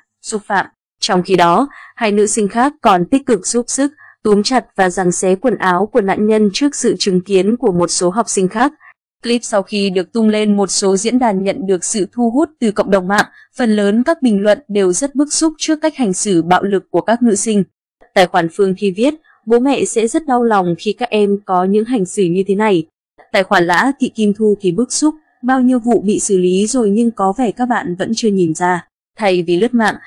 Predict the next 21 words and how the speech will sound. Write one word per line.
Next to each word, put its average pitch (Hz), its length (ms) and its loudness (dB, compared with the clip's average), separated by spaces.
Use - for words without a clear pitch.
hãy - 180 -2
đọc 254 180 2
sách 302 320 -4
để 208 180 2
hoàn 180 300 -2
thiện 196 260 -4
bản 175 180 2
thân 208 180 -2
hơn, 220 280 0
dần 208 300 0
hình 196 260 0
thành 185 240 0
cách 277 240 -2
ứng 190 200 2
xử 190 280 0
văn 185 160 0
minh 190 160 2
hơn." 202 260 2
Qua 196 140 2
tìm 180 220 0
hiểu, 175 280 4